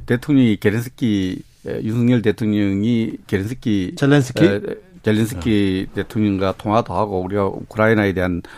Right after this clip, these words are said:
Speaker 1: 입장,
Speaker 2: 네.
Speaker 1: 어, 우크라이나 미국과 나토 입장과 같이 하는 부분이 있지만, 어, 우리 집권당의 대표가 방문하는 것에 여러 가지로 외교적으로, 어, 좀 뭐 플러스 되는 부분, 마이너스 되는 부분이 있겠죠. 그래서 이 부분 저는 의학-, 이것은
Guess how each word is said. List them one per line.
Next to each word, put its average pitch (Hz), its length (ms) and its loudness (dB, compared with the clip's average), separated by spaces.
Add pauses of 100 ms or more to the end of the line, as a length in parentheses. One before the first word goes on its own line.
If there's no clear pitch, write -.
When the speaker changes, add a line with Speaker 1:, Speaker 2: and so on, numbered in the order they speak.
(240)
Speaker 1:
입장, 95 500 -2 (180)
Speaker 2:
네. 180 140 4
Speaker 1:
어, 101 360 -2
우크라이나 101 440 -2
미국과 101 480 0
나토 104 280 0
입장과 98 300 -4
같이 90 240 -8
하는 98 180 2
부분이 104 260 -2
있지만, 101 420 -2 (540)
어, 92 520 0
우리 90 240 -2
집권당의 101 460 0
대표가 98 760 2 (260)
방문하는 92 460 -2
것에 90 400 -8
여러 85 160 -6
가지로 127 280 2
외교적으로, 110 720 4 (420)
어, 87 420 -2
좀 95 280 -2 (500)
뭐 92 140 2
플러스 127 300 2
되는 90 280 2
부분, 85 400 -2
마이너스 92 300 0
되는 90 180 0
부분이 90 280 -2
있겠죠. 104 540 -2
그래서 135 220 -2
이 180 80 0
부분 214 260 -2
저는 214 340 4
의학-, 156 320 0
이것은 175 420 2